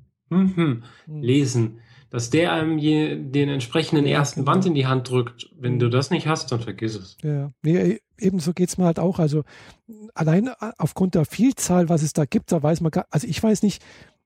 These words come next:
Speaker 2: wo ich anfangen könnte, gell? Also, äh,
Speaker 1: Ja.
Speaker 2: was, was, was interessant ist, was, was mir liegt oder sonst irgendwas, gell? Und deswegen bin ich schon mal ganz froh, dass es auf Netflix ein paar Serien gab, so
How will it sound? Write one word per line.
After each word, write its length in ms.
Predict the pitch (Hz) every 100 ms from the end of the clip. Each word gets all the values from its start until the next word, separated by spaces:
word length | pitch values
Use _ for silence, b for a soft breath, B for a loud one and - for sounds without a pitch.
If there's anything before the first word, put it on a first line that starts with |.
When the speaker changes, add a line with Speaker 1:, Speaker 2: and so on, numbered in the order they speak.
| _ _
Speaker 2:
wo 160 | 156 175
ich 100 | 170
anfangen 400 | 202 214 196 160
könnte, 360 | - 135 127 123
gell? 180 | 127
Also, 340 | 156 151 160 147 B B B _
äh, 220 | 160 156
Speaker 1:
Ja. 180 | 156 127 -
Speaker 2:
was, 440 | - 151 165 185
was, 280 | 170 160 - 170
was 160 | 170
interessant 500 | 190 170 160 170 202
ist, 160 | 190 -
was, 220 | 165 -
was 200 | 165 -
mir 120 | 160
liegt 240 | 151 214 185
oder 120 | 160
sonst 260 | 151 220 185
irgendwas, 500 | 151 135 123 120 -
gell? 240 | 127 165 - b b b b b -
Und 140 | 147
deswegen 280 | 156 - 175
bin 140 | 165 175
ich 100 | -
schon 120 | 175
mal 100 | 170
ganz 200 | 165 156
froh, 200 | - 185
dass 140 | 180
es 80 | 156
auf 180 | 156 139
Netflix 480 | 165 - - 185 -
ein 80 | 165
paar 200 | 165 147
Serien 440 | 143 170 214 202
gab, 320 | 190 180 -
so 300 | - 175 185